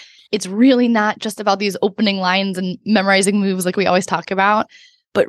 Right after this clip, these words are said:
really, how do you steer the position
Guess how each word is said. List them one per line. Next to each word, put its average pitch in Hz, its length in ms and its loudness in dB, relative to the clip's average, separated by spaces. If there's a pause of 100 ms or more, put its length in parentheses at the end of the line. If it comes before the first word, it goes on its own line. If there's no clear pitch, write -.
really, 214 300 4
how 190 320 0
do 196 100 -4
you 226 160 0
steer 208 1000 2
the 240 100 2
position 190 840 -2